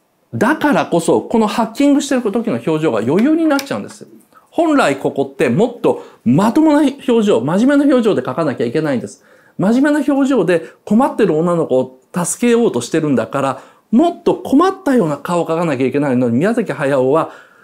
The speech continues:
ちょっと背を反らした状態で、くわえタバコというか、タバコ目に持って、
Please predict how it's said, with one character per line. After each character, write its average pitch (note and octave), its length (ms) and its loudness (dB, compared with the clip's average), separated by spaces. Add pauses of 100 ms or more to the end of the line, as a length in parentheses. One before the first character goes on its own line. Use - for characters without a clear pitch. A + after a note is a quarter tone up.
(400)
ち - 100 -4
ょ D#4 80 2
っ - 160 -12
と C3 400 0 (560)
背 - 280 0
を G3 100 2
反 F3 220 -2
ら A3+ 140 0
し - 120 -6
た C#3+ 180 0
状 D#3 260 2
態 D3+ 320 -2
で、 D#3 140 0
く - 260 -4
わ A#3+ 160 2
え B3 100 0
タ B3 160 -2
バ G#3+ 140 0
コ C3 120 -2
と A#2+ 100 -4
い - 0 -
う A2+ 40 -2
か、 C3 80 -4
タ F#3 120 -4
バ A#3 140 0
コ A3+ 120 -2
目 A#3 140 2
に F3+ 80 0
持 C3+ 140 0
っ C3+ 60 -8
て、 - 260 -2